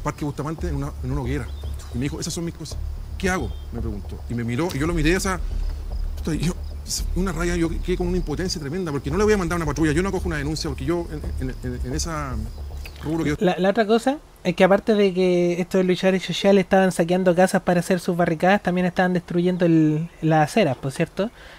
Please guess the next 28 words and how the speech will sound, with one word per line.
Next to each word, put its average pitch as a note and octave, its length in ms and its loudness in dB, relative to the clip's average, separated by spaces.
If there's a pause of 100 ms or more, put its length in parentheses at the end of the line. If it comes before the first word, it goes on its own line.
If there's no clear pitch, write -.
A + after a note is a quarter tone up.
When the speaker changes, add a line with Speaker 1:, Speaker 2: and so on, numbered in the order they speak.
Speaker 2:
Y D#3 80 2
después F3+ 320 4
más F3+ 160 6
lo F3 120 8
que F3 100 2
se E3 140 0
quejan G3 340 2
de F3+ 100 2
que F3+ 80 2
hay F3 60 4
poca F3 240 2
inclusión, A3+ 880 4 (280)
pobrecitas F3+ 520 6
las F3 100 4
personas F3 500 2
en, D#3+ 280 2
en D#3 180 0
silla E3 300 4
de D3+ 80 4
ruedas, G3 420 4
la F3 100 4
gente E3+ 280 -2
con D#3+ 120 0
muleta, G3 460 4
y F#3 140 2
estaban G3 320 2
literalmente F#3 600 2
destruyendo A3+ 800 2